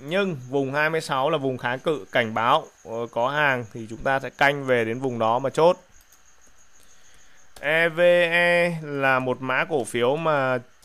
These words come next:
chúng ta nói là nó đánh ở góc độ dài, trung hạn, và, ờ, cái, những cái thời điểm mà chúng ta nói đến những góc độ đó thì E V E đang ở khoảng vùng mười hai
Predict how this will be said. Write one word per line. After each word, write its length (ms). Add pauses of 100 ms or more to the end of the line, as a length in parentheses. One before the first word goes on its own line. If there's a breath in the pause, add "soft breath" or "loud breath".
(160)
chúng 120
ta 260
nói 420
là 380
nó 180
đánh 380
ở 300 (200)
góc 260
độ 240
dài, 400
trung 200
hạn, 260 (260)
và, 440 (400 soft breath)
ờ, 180
cái, 160
những 180
cái 100
thời 160
điểm 280
mà 100
chúng 100
ta 160
nói 240
đến 160
những 160
góc 180
độ 140
đó 280
thì 80
E 140
V 60
E 300
đang 240
ở 140
khoảng 220
vùng 200
mười 120
hai 400